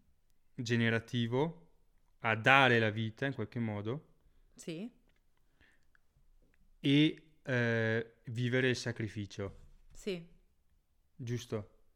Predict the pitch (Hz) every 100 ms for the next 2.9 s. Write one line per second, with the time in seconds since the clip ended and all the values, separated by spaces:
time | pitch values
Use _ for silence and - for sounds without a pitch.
0 | _ - 302 - - 123 151 156 131 127
1 | 127 127 123 120 117 120 _ _ 131 117
2 | 113 113 110 107 104 104 104 104 107